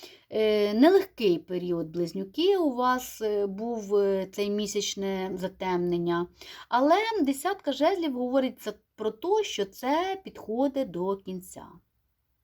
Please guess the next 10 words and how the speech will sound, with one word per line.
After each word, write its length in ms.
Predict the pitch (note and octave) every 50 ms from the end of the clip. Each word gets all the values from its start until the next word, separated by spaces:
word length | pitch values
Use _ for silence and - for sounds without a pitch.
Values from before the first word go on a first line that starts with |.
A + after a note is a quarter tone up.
| _ _ _ _ _ _ _ _ _ _ _ _ _ _ _ _ _ _ _ _ _ _ _ _ _ _ _ _ _ _ _ - _ _ _ _ _ _
Завершується 840 | G3+ A3+ C#4+ C#4+ A#3+ G3+ E3+ D#3+ - - - - E3+ D#3+ - D#3+
цей 180 | D3+ - D#3+ D#3
цикл 360 | D3+ - - E4 G4 - -
у 100 | E4+ D#4+
вашому 380 | C#4+ D4 D4 C#4+ - C4+ B3 A#3+
житті. 520 | A3 A#3 A3+ - _ - A3+ A3+ A3+ A#3 - _ _ _ - _ _ _ _ _ _ _ _ _ _ _ _ _ _ _ _ _ _ _ - - _ - - - - _ _ _
І 320 | - C4 D4 E4+ F#4+ G4+ G#4+ G#4
на 160 | - A3+ A3+
сьогодні 720 | A3 - - A#3+ A3+ - C4+ D#4 F#4+ G#4 F#4+ E4 D4 D4 C#4+ C4 -
ви, 520 | G3 F3 G3 A3 A#3+ C4+ D4+ E4 E4+ F4+